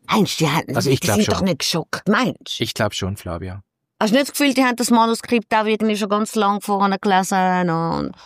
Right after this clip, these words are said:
Speaker 1: wir wissen das nicht? Meinst du, sie sind wirklich schockiert?
Speaker 2: Ich könnte mir schon vorstellen, ja.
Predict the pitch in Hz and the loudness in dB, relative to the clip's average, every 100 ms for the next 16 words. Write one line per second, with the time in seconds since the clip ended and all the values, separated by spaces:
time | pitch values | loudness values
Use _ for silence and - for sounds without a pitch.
0 | _ - 160 180 196 180 165 180 180 - | _ -4 0 0 0 -6 -2 0 0 -4
1 | - - - - 208 - 190 220 185 226 | -20 -20 -6 0 0 0 2 2 2 0
2 | - 214 196 - 196 156 - - - _ | 0 0 0 -2 -2 -2 -4 -10 -12 _
3 | _ _ _ _ _ _ - - 117 110 | _ _ _ _ _ _ -10 -6 -6 -6
4 | 120 131 117 120 117 98 90 | -8 -10 -10 -8 -8 -8 -12